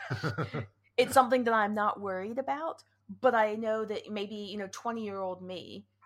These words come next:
Speaker 2: if I was getting this information now, I wouldn't feel so secure. I'm sure I would probably feel worse and wonder if, like, maybe I need to be more like these other girls I see,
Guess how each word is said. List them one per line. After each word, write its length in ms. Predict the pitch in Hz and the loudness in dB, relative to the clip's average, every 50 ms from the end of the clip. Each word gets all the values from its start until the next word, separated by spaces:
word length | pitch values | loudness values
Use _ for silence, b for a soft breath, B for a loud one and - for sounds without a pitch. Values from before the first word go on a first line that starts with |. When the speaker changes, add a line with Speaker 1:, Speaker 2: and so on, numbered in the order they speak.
| - - | -12 -6
Speaker 2:
if 100 | 208 190 | -6 0
I 120 | 214 190 190 | 2 2 2
was 120 | 196 190 | 2 0
getting 240 | - 196 185 185 180 | -2 -2 -2 -2 -4
this 160 | 175 170 - | -8 -8 -8
information 680 | 190 175 175 - 180 170 160 156 156 - 165 156 160 170 | -8 -10 -8 -8 -8 -8 -8 -10 -10 -12 -14 -14 -10 -6
now, 500 | 202 226 226 190 160 156 151 156 156 b b b b b b b b b b b _ _ _ _ _ _ _ _ - - | -6 -4 -4 -4 -4 -6 -6 -8 -10 b b b b b b b b b b b _ _ _ _ _ _ _ _ -12 -10
I 60 | 160 | -6
wouldn't 240 | 180 247 - 247 - | -6 -6 -6 -6 -6
feel 180 | 214 196 175 | -2 -4 -2
so 160 | 160 - 175 160 | -2 -2 -4 -4
secure. 440 | - - 165 - - 160 151 185 185 | -6 -8 -12 -10 -8 -6 -2 0 2
I'm 160 | - 180 180 | 0 0 0
sure 160 | - - 180 | -2 0 2
I 100 | 170 165 | 2 2
would 100 | 170 170 170 | 2 0 -2
probably 260 | 170 170 190 185 175 | -4 -4 -2 -6 -6
feel 200 | 175 - 180 185 | -6 -4 -6 -2
worse 300 | 233 262 254 247 247 - | 0 2 2 2 0 -4
and 100 | 196 190 | -6 -4
wonder 200 | 180 180 185 180 | -4 -2 -2 -4
if, 80 | 180 | -4
like, 140 | 175 165 170 175 | -4 -6 -6 -4
maybe 240 | 175 170 170 175 | -6 -6 -4 -4
I 80 | 175 175 | -6 -6
need 220 | 180 175 175 170 - | -6 -10 -10 -12 -12
to 40 | 185 | -10
be 100 | 185 180 | -10 -10
more 280 | 175 180 175 175 185 | -8 -6 -6 -4 -4
like 180 | 180 170 160 - | -4 -6 -10 -12
these 140 | 175 180 - | -14 -8 -4
other 220 | 233 277 294 285 | -4 -2 -2 -4
girls 360 | 254 285 277 277 277 269 262 269 | -4 -4 -2 -2 -2 -2 -2 -2
I 120 | 254 247 | -2 -2
see, 400 | 233 - - 269 262 262 262 262 | -4 -8 -10 -10 -8 -6 -8 -8